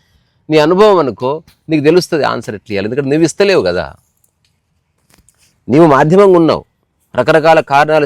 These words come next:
చేత నీ నుంచి ఒక జవాబు వస్తుంది అని తెలిసినప్పుడు ఇంకా నీకు అథారిటీ ఏముండదు, ఈగో ఏముండదు, బరువు ఏముండదు, అస్సలు ఉండదురా. అంటే ఇది వేరే వాడికి అర్థమయ్యే విషయమే కాదు. ఇప్పుడు నాకు ఇంత చేస్తున్నా ఊర్లో బాత్రూమ్ ఉన్నట్టే ఉంది హాయిగా,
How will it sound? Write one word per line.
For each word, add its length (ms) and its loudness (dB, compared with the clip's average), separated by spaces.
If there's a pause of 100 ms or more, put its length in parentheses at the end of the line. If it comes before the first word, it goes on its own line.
చేత 120 -4
నీ 160 -4
నుంచి 240 -10
ఒక 100 -12
జవాబు 300 -8
వస్తుంది 300 -12
అని 80 -6
తెలిసినప్పుడు 640 -4 (600)
ఇంకా 120 -6
నీకు 160 -2
అథారిటీ 420 -2
ఏముండదు, 360 -4
ఈగో 300 -6
ఏముండదు, 380 -6
బరువు 260 -2
ఏముండదు, 480 -10
అస్సలు 340 2
ఉండదురా. 360 0 (1500)
అంటే 140 2
ఇది 80 2
వేరే 260 4
వాడికి 260 4
అర్థమయ్యే 340 0
విషయమే 420 -2
కాదు. 300 -4 (580)
ఇప్పుడు 200 0
నాకు 260 -2
ఇంత 180 -2
చేస్తున్నా 680 -2 (420)
ఊర్లో 320 -2
బాత్రూమ్ 460 -2
ఉన్నట్టే 300 -6
ఉంది 260 -8 (280)
హాయిగా, 460 -6